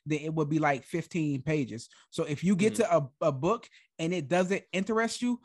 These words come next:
Speaker 1: then you shouldn't force yourself to do it, because that's just making a habit. That's just adding, like, a negative, um, type of aspect to it, 'cause now you have to sit down and do something that you don't wanna do and then force yourself to do it. So me, me personally, if, like, I get to, like, a,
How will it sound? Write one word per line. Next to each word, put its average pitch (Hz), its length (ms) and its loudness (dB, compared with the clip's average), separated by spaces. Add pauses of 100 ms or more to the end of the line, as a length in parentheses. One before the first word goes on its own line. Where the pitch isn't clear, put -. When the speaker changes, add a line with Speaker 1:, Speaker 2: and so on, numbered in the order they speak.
(100)
Speaker 1:
then 165 160 0
you 170 80 -2
shouldn't 196 320 -2
force 185 340 -2
yourself 165 380 -2
to 151 100 -4
do 160 160 0
it, 131 140 -2 (280)
because 151 480 0 (380)
that's 175 280 2
just 190 140 -4
making 185 320 -2
a 160 40 -2
habit. 175 300 -2
That's 185 220 0
just 196 300 -4
adding, 175 320 0
like, 165 240 0
a 147 80 -2
negative, 165 600 -4 (120)
um, 147 300 0
type 160 280 0
of 143 300 0
aspect 151 580 -4 (320)
to 170 160 6
it, 127 80 -2
'cause 151 160 0
now 165 140 4
you 170 120 2
have 170 100 0
to 139 60 -6
sit 147 380 -6
down 156 320 4
and 139 140 -6
do 160 100 -2
something 151 320 -2
that 143 160 -2
you 151 80 -4
don't 151 260 2
wanna 143 200 0
do 147 260 -2 (220)
and 147 100 -2
then 131 60 -2
force 160 260 -2
yourself 147 360 -2
to 143 60 -6
do 143 200 0
it. 113 100 -4
So 127 180 -2 (520)
me, 220 340 2 (140)
me 196 120 0
personally, 208 440 2
if, 160 120 -2
like, 151 200 4
I 175 140 4
get 185 180 -2
to, 202 100 0 (140)
like, 160 180 0
a, 147 160 2